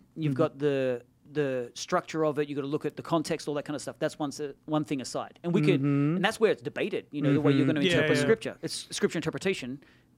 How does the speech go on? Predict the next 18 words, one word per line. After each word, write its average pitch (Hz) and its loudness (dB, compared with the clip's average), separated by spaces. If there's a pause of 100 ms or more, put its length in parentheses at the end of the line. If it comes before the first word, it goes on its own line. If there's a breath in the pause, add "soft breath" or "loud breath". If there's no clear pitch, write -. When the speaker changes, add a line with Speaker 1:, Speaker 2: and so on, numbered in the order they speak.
Speaker 1:
missing 170 0
cultural - -2
context, - -2
all 143 -2
that 143 -2
kind 143 -6
of 120 -10
stuff. 127 -4
Speaker 3:
Right. 120 0 (240 loud breath)
Speaker 1:
Okay, 143 -2 (400 soft breath)
when 185 2
you're 226 6
approaching 226 2
a 170 2
letter, 170 2
what's 175 -4
the 160 -8
theme? 127 -6